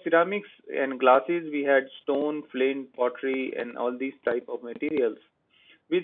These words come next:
with which the, uh, our, the hum-, the human, uh, initial human civilization, they used to make their, you know, u-, utensils,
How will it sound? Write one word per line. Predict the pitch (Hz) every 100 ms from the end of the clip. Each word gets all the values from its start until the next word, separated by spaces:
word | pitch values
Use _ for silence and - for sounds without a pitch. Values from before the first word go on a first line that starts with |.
| - 165
with | 165
which | 170 190 185
the, | 160 156 156 147 -
uh, | 123 131
our, | 131 - - _
the | 127 123 135
hum-, | 143 147 - 143 - -
the | 139
human, | 165 170
uh, | 160 156 - 135 131 127 123 123
initial | 143 160 - 190
human | 165 160 160 156
civilization, | 143 139 151 156 151
they | 139
used | 135 147 143
to | 151
make | 139 131 123
their, | 127 123 123
you | 127
know, | 123 120 -
u-, | 123 -
utensils, | 127 127 139 143 156 147